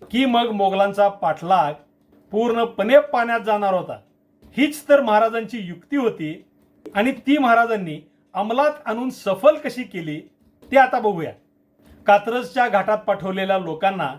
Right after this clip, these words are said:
महाराजांनी सूचना देऊन ठेवली होती की शाहिस्तेखानावरील आमचा छापा फत्ते होताच आम्ही परत फिरू आणि त्यावेळी सिंहगडच्या वाटेवर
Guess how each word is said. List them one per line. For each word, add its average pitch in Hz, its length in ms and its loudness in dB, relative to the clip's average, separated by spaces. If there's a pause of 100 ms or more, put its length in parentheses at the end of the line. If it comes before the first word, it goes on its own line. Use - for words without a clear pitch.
(420)
महाराजांनी 214 580 2
सूचना 220 420 0
देऊन 262 280 -4
ठेवली 208 260 -2
होती 202 300 -2
की 175 380 -8 (460)
शाहिस्तेखानावरील 226 1080 0
आमचा 196 340 0 (120)
छापा 220 260 0 (120)
फत्ते 196 300 -2
होताच 175 600 0 (420)
आम्ही 214 220 2
परत 277 520 0
फिरू 196 280 -6 (540)
आणि 220 180 0 (160)
त्यावेळी 247 400 2 (460)
सिंहगडच्या 262 680 2
वाटेवर 170 520 -2